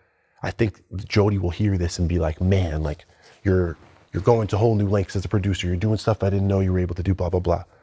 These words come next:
I played her these songs, and she was like, "Yeah, these songs are great." She's like, "I think that song will do really well. I think this song's gonna be great for that artist. You did a great job." No, not real much excitement about it.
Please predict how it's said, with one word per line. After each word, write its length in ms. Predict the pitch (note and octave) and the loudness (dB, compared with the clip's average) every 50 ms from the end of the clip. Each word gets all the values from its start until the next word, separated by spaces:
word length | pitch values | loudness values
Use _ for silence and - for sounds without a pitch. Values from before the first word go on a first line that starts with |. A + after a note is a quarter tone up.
| _ - | _ -14
I 80 | - - | -10 -2
played 220 | - D#3+ E3 F3+ | 0 2 2 2
her 40 | F3 | 2
these 160 | D#3 C3+ - | 0 0 -2
songs, 520 | - - D#2 D2+ D2+ F#2+ A#2+ - - - - _ _ _ _ _ _ _ _ - | 0 -2 0 0 0 -2 -2 -4 -8 -16 -18 _ _ _ _ _ _ _ _ -6
and 100 | - G#2 | -6 -4
she 80 | - B2 | -2 0
was 60 | A2 | 0
like, 120 | A2 G2 - | 0 2 2
"Yeah, 60 | B2 | 0
these 120 | A2+ - | 0 0
songs 180 | - C3 A#2 G#2 | 0 -2 -2 -2
are 60 | F#2 | 0
great." 180 | A#2 A#2+ G#2+ - | 0 0 0 0
She's 60 | - | -4
like, 120 | E2 - | -4 -2
"I 120 | - F#2 - | 0 0 2
think 140 | D3 A#2 - | 2 2 0
that 120 | G#2 - | 0 0
song 120 | - F#2 F2 | 0 0 0
will 60 | D#2 | 0
do 120 | - F2 | 0 0
really 180 | E2+ F2+ E2+ E2+ | 0 2 0 2
well. 420 | E2 F2 F2 F2 F2 E2+ E2+ - - | 2 2 2 2 2 2 0 -2 -6
I 80 | F#2 - | -6 -4
think 160 | G2 F#2 - | -4 -2 -2
this 140 | F#2+ - - | -2 -2 0
song's 280 | F#2+ F2 F2 F2 - | 0 2 2 2 0
gonna 120 | F#2 F2 E2+ | 0 0 0
be 60 | E2+ | 0
great 220 | - F#2 E2+ E2+ | 0 0 0 0
for 80 | - F2 | 2 0
that 140 | E2+ E2 E2+ | 2 2 2
artist. 260 | E2+ E2+ E2+ - - | 2 0 0 -2 -2
You 60 | F2 | -2
did 100 | F2+ E2 | 0 0
a 60 | E2+ | -2
great 180 | - E2 D#2+ - | -2 -2 -4 -2
job." 300 | - E2+ E2 D#2+ D#2 - _ - - _ _ _ - - - - | -2 -2 -2 -2 -2 -6 _ -20 -20 _ _ _ -20 -20 -14 -6
No, 220 | G#2 A2 A2 C3 - | -2 0 0 0 0
not 280 | A2+ A2 C#3+ F3 - - | 0 0 0 0 0 0
real 140 | F3 E3+ D3 | 0 0 2
much 180 | C3+ C3+ - | 0 -2 -4
excitement 560 | G2+ - - - - - A2 G#2+ - F2 D#2+ D2 | -4 -8 -6 -4 0 0 0 0 0 -2 -2 -2
about 300 | C#2+ C#2 B1 G1+ G1+ - | -2 -4 -4 -4 -6 -8
it. 100 | - | -12